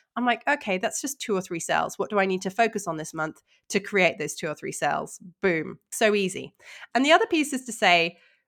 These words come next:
really early on, I wasn't afraid to get my hands dirty. I wasn't afraid to slightly underquote to ensure that I got that star client, so that I got that fantastic case study. And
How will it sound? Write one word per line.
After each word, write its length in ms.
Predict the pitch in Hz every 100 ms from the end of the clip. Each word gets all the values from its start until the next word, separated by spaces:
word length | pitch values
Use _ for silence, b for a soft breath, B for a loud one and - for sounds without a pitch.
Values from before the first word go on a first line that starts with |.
| -
really 360 | 220 269 277
early 240 | 247 233 202
on, 340 | 175 208 302 302 _ _ _ _ _
I 60 | 196
wasn't 280 | 196 196 202
afraid 240 | 185 180
to 40 | -
get 140 | -
my 60 | 160
hands 280 | 170 165
dirty. 480 | - 151 - 143 175 _ _ _ _ -
I 80 | 190
wasn't 260 | 202 214
afraid 380 | 185 - 170 175
to 640 | - - 185 165 165 165 -
slightly 580 | - 180 - 165 160 -
underquote 840 | 180 180 185 - 262 254 - - -
to 100 | 180
ensure 380 | 180 - 185
that 120 | 175 165
I 120 | 165
got 320 | - 180 -
that 180 | 165 -
star 300 | - 190 170
client, 420 | - 185 185 190
so 140 | -
that 120 | 165 -
I 60 |
got 200 | 170 165
that 180 | - -
fantastic 480 | 165 - 160 - -
case 240 | 220 214
study. 480 | - 196 185 175 175 B B B -
And 360 | 185 175 175